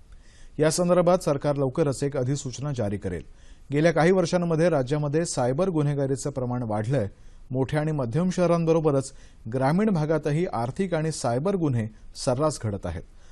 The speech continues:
मात्र प्रशिक्षित मनुष्यबळ आणि सुसज्ज यंत्रणेअभावी यातल्या बऱ्याच गुन्ह्यांचा छडा लागत नाही. त्या दृष्टीनं उपाययोजना करण्यासाठी चौतीस सायबर गुन्हेगारी प्रयोगशाळा जिल्हा स्तरावरती, सात प्रयोगशाळा पोलीस महानिरीक्षक कार्यालयांमध्ये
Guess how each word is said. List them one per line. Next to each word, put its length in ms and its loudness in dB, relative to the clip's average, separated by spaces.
मात्र 320 0
प्रशिक्षित 560 0
मनुष्यबळ 520 -2
आणि 180 -2
सुसज्ज 460 -6
यंत्रणेअभावी 840 -4
यातल्या 280 0
बऱ्याच 400 0
गुन्ह्यांचा 540 -2
छडा 160 0
लागत 340 -4
नाही. 180 -10
त्या 120 4
दृष्टीनं 400 2
उपाययोजना 500 0
करण्यासाठी 640 -2
चौतीस 720 -2
सायबर 440 0
गुन्हेगारी 480 2
प्रयोगशाळा 640 -2
जिल्हा 420 -2
स्तरावरती, 680 -2
सात 200 6
प्रयोगशाळा 760 0
पोलीस 360 0
महानिरीक्षक 580 -4
कार्यालयांमध्ये 800 -2